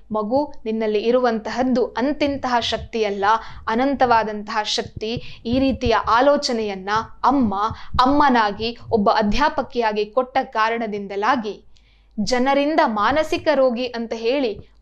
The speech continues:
ಒಂದಾನೊಂದು ಕಾಲದಲ್ಲಿ ತನ್ನನ್ನ ತಾನು ಕರೆಸಿಕೊಂಡಂತಹ ಥಾಮಸ್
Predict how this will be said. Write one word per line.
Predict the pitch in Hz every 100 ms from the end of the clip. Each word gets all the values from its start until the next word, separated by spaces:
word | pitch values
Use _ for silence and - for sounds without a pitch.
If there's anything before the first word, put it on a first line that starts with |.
| -
ಒಂದಾನೊಂದು | 233 247 285 349 359 330
ಕಾಲದಲ್ಲಿ | - 254 254 220 247 277
ತನ್ನನ್ನ | - 226 247 247 233
ತಾನು | 233 220 247 285
ಕರೆಸಿಕೊಂಡಂತಹ | - 240 262 269 - 233 220 214 214 202
ಥಾಮಸ್ | 208 214 226 247 247